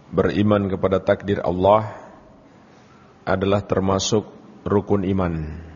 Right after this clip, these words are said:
yaitu rukun iman yang keenam.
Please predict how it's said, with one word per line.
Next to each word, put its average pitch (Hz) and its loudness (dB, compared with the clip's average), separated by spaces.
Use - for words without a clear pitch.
yaitu 95 2
rukun 92 0
iman 104 2
yang 95 0
keenam. 82 -2